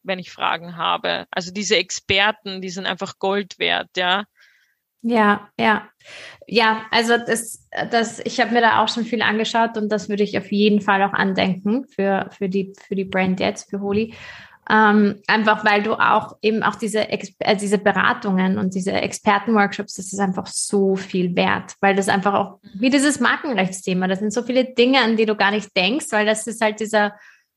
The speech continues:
Speaker 2: uncoole Stuff, der da irgendwie, ähm, einfach auch getan werden muss, die ganzen rechtlichen Geschichten, Urheberrecht, Finanzen, Steuern und so weiter. Ähm, und da einfach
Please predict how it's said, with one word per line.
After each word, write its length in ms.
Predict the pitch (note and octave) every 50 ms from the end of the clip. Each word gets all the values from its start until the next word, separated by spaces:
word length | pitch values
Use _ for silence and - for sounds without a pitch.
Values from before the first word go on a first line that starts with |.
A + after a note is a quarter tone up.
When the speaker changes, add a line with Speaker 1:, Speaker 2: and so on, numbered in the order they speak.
| _ _ -
Speaker 2:
uncoole 500 | B3 C4 C#4+ C4+ - - B3 A#3 A3+ A3
Stuff, 400 | A3 - - F#3 G3+ A#3+ - - -
der 140 | G#3+ G#3 G#3
da 100 | G#3 G#3
irgendwie, 680 | - G#3+ G#3+ G#3+ G#3 G3+ G#3+ G#3 G#3 G#3+ G#3+ G#3 _ _ _ _ _ _ _ _ _ _ _ _ - - -
ähm, 480 | A3 G#3+ G#3 G#3+ G#3 G#3 G3+ G#3 G3 G3
einfach 360 | - G#3 G3+ - - - -
auch 220 | - - A#3 - -
getan 440 | A#3 - - F#3+ F#3+ F#3+ G3 F#3+
werden 260 | F#3+ F#3 F#3 F#3+ G3 F#3+
muss, 380 | F#3+ F#3 G3+ A#3+ A#3+ A#3+ -
die 180 | - G#3+ G#3 G3
ganzen 280 | G3+ G3+ G3 G3 G#3
rechtlichen 500 | G#3 G#3 G3+ G3+ - - G#3 F#3+ - G3+
Geschichten, 680 | G3+ G#3 G3 - G#3 G3+ - _ - G3+ G3 G3 F#3+ F#3+ -
Urheberrecht, 880 | - G3+ G3+ G3+ G3+ G3 F#3 G3+ G3 G3 G3 G3 F#3+ G3 G3 F#3+ - -
Finanzen, 600 | - G#3 G#3 G3 G3 G#3 G3 F#3+ - - G3 F#3+
Steuern 540 | F3+ - - A2+ A2+ A2+ A2+ A2+ A2+ G#2+ A2
und 140 | A2 G#2+ F3+
so 100 | - G2+
weiter. 480 | G#2+ G#2 G#2+ G#2 - A3 A3 A3+ A#3 - _ - - - - - - - _ _ -
Ähm, 280 | - A3 G#3+ G#3+ G#3+ -
und 240 | - G#3+ G#3 G3 G#3
da 160 | G3+ G3+ G3+
einfach 760 | - - - G3 G3 F#3 - - G#3 G3+ G#3 - - - -